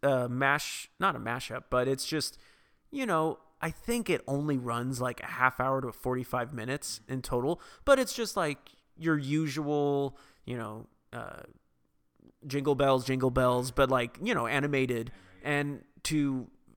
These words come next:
uh, some of their movies, or, um, you know, there's a Mickey one, and we'll watch that every year, especially with my, uh, with baby Ori now. She's two years old, so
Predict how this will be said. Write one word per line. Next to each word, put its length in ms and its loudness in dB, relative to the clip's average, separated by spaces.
uh, 160 2
some 240 0
of 60 0
their 140 6
movies, 560 2
or, 360 0
um, 500 -8
you 140 -2
know, 140 -6
there's 240 -2
a 60 -2
Mickey 420 4
one, 440 4
and 160 0
we'll 140 2
watch 300 0
that 200 4
every 280 -6
year, 200 -14
especially 540 2
with 380 2
my, 240 0
uh, 280 -4
with 180 -4
baby 280 2
Ori 320 2
now. 200 -4
She's 260 -6
two 160 0
years 260 -2
old, 280 -2
so 280 -6